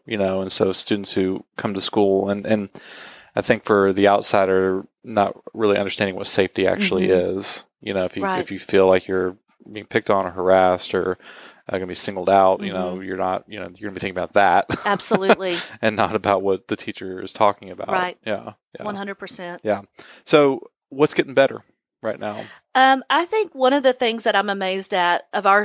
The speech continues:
Speaker 2: of our kids is they're always open to learning. They're always open for developing skills to improve. And we've got kids who, they're great communicators. They're self-aware.
Speaker 1: Mm-hmm.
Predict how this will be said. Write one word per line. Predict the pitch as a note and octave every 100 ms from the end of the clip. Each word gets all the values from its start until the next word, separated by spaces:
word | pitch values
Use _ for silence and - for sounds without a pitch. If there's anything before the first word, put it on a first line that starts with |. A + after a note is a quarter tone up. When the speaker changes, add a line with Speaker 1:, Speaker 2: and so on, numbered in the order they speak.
| G#3
Speaker 2:
of | G#3+
our | A3
kids | A#3+ A#3 F#3+ F#3
is | F#3+
they're | G3+ G3
always | G3 G#3+ A#3+ -
open | G3 G3+ G3+
to | F#3
learning. | F3 E3+ E3+ E3+
They're | F#3
always | F#3+ G3+ A3 A#3 A#3 - - _ -
open | G3 G3+ G3+ F#3
for | G3
developing | F#3 F#3 F#3 G3 G3 F#3
skills | - - F#3 F3 E3+
to | - F#3
improve. | F3+ - F#3 F3 E3+ E3 - - - - - -
And | G#3 G#3 G3+ -
we've | A3 B3
got | E4 -
kids | - A3+ G3+ G3 G3
who, | - F#3+ F3 F3+ F#3 _ _ _ _ _
they're | G3+ G3
great | F#3+ F#3+ G3+ - - _
communicators. | - A3+ G3+ G#3+ B3+ A#3+ B3 B3+ -
They're | F3+
self-aware. | - G3+ G3+ G3+ E3 E3+ F3+ G#3+ A#3+ B3 _ -
Speaker 1:
Mm-hmm. | A#2 A2